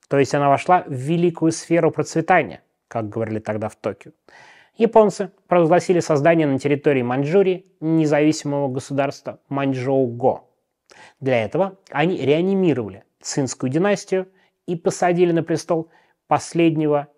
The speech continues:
её представителя, принца Пу И. Ему, кстати, посвящён отличный фильм Бернардо Бертолуччи «Последний император».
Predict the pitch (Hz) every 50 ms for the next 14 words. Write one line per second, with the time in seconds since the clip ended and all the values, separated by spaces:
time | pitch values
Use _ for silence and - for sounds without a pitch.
0 | _ _ 131 135 131 135 131 123 135 123 - - 131 131 131 123 120 - - -
1 | - _ _ _ _ _ _ _ _ - 165 170 170 160 - - 165 147 143 -
2 | _ _ _ _ - 131 123 123 - _ _ _ _ _ _ _ - 120 110 107
3 | - _ _ _ _ _ _ _ _ _ - 135 165 190 180 - - - 175 151
4 | - 143 - 147 - - 147 131 - - 143 143 - 131 127 - 160 160 143 -
5 | - 135 123 - - - 139 117 107 - _ _ _ - 123 113 127 123 127 135
6 | 131 117 110 117 110 113 110 113 - 120 123 135 147 143 - - - 143 139 -
7 | _ _ _ _ _ _ _ _ _ 120 120 - - 117 110 107 113 110 110 110
8 | 107 107 104 87 - - -